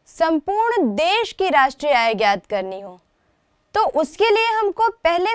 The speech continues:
प्रति व्यक्ति आय ज्ञात करनी होती है। ठीक उसी तरह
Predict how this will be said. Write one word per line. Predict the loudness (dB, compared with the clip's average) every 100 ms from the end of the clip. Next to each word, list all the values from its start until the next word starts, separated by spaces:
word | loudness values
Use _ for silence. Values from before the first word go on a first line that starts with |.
| -4
प्रति | -2 0 0 0
व्यक्ति | -2 0 2
आय | 4 4
ज्ञात | 2 0 0
करनी | -2 0 -4
होती | -6 -4 -4
है। | -4 -6 _ _ _ _ _ _ _ -4
ठीक | 2 2 0 -2
उसी | 0 4 4
तरह | 4 2 2